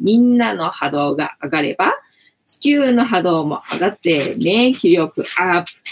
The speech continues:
世界のために言うぞ。アファメーションタイム。<laughs> はい。では、これを今からみんなで三回言いますからね。お付き合い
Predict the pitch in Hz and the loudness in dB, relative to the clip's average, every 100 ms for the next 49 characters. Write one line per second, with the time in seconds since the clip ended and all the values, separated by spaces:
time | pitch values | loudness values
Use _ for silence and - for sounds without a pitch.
0 | - - 247 285 359 233 180 170 185 160 | -16 -6 -2 2 2 2 -2 -4 -4 -2
1 | 156 143 120 135 190 180 - - - - | -2 -2 -2 4 6 6 0 -8 -10 -14
2 | - 359 440 381 330 311 359 262 196 220 | 0 2 4 4 2 2 0 2 0 -4
3 | - - - - 339 - 330 - - _ | -10 -18 -18 -8 -4 -2 -4 -4 -8 _
4 | _ - - - _ _ - - - - | _ -14 -12 -12 _ _ -18 -16 -16 -18
5 | _ _ _ - 508 523 427 - 262 320 | _ _ _ -14 -8 -6 -8 -4 0 2
6 | 240 185 160 165 - 165 185 190 160 - | 2 2 0 -4 -4 -2 0 0 -2 -8
7 | _ - 202 214 147 143 117 165 202 214 | _ -2 2 2 0 -6 -4 -2 0 0
8 | 160 - - 415 359 403 370 370 392 - | -2 -6 -2 -2 2 2 2 -2 -2 -2
9 | 147 151 170 233 - _ _ - 208 214 | -2 -2 -2 -4 -8 _ _ -8 -6 -6
10 | - - 381 320 | -2 2 4 4